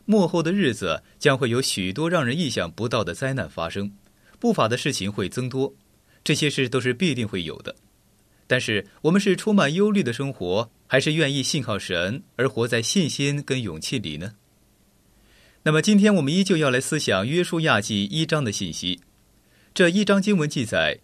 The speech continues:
神的仆人摩西带领以色列人百姓多年，将他们从埃及为奴之地领出来，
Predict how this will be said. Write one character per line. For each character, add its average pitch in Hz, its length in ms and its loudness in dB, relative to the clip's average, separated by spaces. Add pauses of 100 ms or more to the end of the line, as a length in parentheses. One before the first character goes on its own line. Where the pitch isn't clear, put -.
(140)
神 151 180 2
的 165 80 2
仆 135 200 -2
人 127 120 2
摩 101 220 -4
西 156 320 -2 (180)
带 160 140 8
领 151 140 0
以 98 120 0
色 127 140 -4
列 160 140 2
人 107 260 0
百 92 220 0
姓 120 180 -4
多 120 160 -4
年， 85 340 -4 (380)
将 160 160 4
他 170 80 -2
们 147 100 0
从 104 340 -2
埃 156 180 0
及 104 200 -2
为 107 200 0
奴 151 160 -4
之 160 120 0
地 143 220 -2
领 80 240 -6
出 - 160 -8
来， 80 240 -2